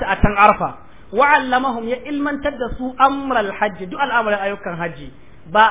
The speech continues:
a kaza, ba a kaza, ku yi kaza, ku yi kaza. Ashe kaga ka'ida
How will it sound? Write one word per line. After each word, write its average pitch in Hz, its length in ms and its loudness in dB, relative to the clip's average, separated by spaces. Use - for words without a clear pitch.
a 190 60 -2
kaza, 202 320 -2
ba 220 140 4
a 175 40 -4
kaza, 147 340 -10
ku 180 80 -10
yi 220 140 -8
kaza, 214 380 0
ku 196 80 -6
yi 226 120 -4
kaza. 147 340 -6
Ashe 196 180 -8
kaga 254 540 2
ka'ida 226 360 0